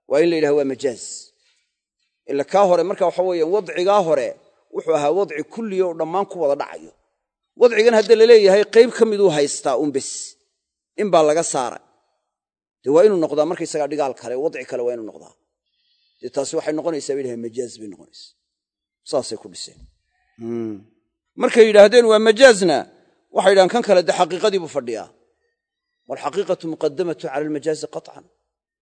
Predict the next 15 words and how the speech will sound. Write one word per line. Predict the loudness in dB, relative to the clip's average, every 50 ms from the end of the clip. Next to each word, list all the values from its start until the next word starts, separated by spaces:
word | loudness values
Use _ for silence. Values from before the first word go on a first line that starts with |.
| _ _ _ _ _
Xaqiiqaduna | -14 -10 -6 -4 -2 0 2 2 2 2 2 2
waa | 0 0
mid | 0 0 0
laga | 0 2 2 2
hormarinayo | 2 0 -2 -2 -2 -2 0 0 0
majaazka. | -2 -4 -2 -2 -2 -2 -2 -4 -10 -12 -14 -14 -14 _ _ _ _ _ _ _
Maxaa | -10 -6 -6
la | -4 -4 -4
qat'inayo? | -6 -8 -10 -10 -10 -10 -12 -12 -16 _ _ _ _ _ _ _ _ _ _ _ _ _ _ _ _ _ _ _ _ _ -14
Saasay | -10 -10 -10 -8 -10 -16
ku | -18 -20
dhiseen. | -20 -20 -20 -20 _ _ _ _ _ _ _ _ _ _ _ _ _ _ _ _ _ _ -2
Calaa | 2 2 2
kulli | 2 0 -2 -2
xaal, | -2 -2 -2 -2 -2